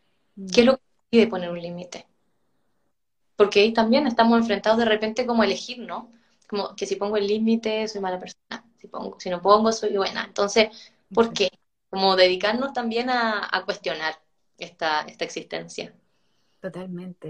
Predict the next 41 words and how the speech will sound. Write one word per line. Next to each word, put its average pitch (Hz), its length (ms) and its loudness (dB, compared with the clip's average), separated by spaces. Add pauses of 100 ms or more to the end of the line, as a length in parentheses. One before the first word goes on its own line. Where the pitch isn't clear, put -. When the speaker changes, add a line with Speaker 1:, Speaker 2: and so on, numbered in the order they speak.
(160)
Speaker 1:
Y, 180 340 -14
y 160 40 -18
como, 175 440 -8 (580)
eh, 175 320 -8 (140)
des-, 208 460 -10 (120)
desidentificarnos 233 960 -8
con 254 140 -2
el, 269 120 -8
"Ay, 247 240 -4
es - 40 -16
que - 120 -12
no 185 100 -8
puedo". 185 440 -8 (1400)
Generalmente 247 540 -4
la 226 360 -4
primera 226 440 -4
respuesta 311 480 -6
es, 320 120 -4
"Oye, 302 180 -4
bueno, 254 200 -6
¿y 233 40 -8
por 226 180 -12
qué 277 120 -4
no, 311 180 -6
no 269 220 -8
le 269 100 -4
pones 302 260 -4
límite 269 440 -2
a 233 100 -10
tu 233 100 -16
jefe?". 233 360 -8
No 202 80 -20
sé, 214 160 -12
"No, 285 120 0
es 262 80 -4
que 247 100 -10
no 226 100 -8
puedo". 190 340 -6 (1000)
"¿Cómo 320 120 -8
que 196 80 -10
no 180 80 -10